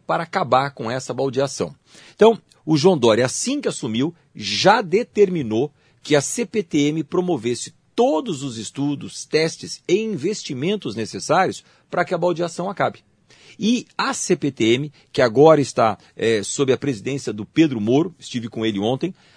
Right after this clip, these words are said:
a Secretaria de Transportes Metropolitanos está sobre o co-, sob o comando do Alexandre Baldi, que foi deputado federal, foi ministro das cidades e agora é secretário dos transportes. Então tá todo mundo empenhado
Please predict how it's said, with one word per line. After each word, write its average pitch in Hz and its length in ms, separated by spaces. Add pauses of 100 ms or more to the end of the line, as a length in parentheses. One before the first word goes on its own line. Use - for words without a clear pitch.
a 117 120
Secretaria 160 840
de 131 80
Transportes 123 600
Metropolitanos 113 800
está 117 220
sobre 117 400 (300)
o 110 100
co-, 139 240
sob 139 320
o 131 60
comando 120 520 (200)
do 123 120
Alexandre 131 460
Baldi, 117 460 (280)
que - 120
foi 143 160
deputado 120 400
federal, 127 640
foi 107 180
ministro 113 400
das 101 100
cidades 123 560
e 107 120
agora 120 240
é 110 40
secretário 117 540
dos 95 140
transportes. 135 560 (240)
Então 226 180
tá 254 140 (180)
todo 277 340
mundo 196 300
empenhado 170 680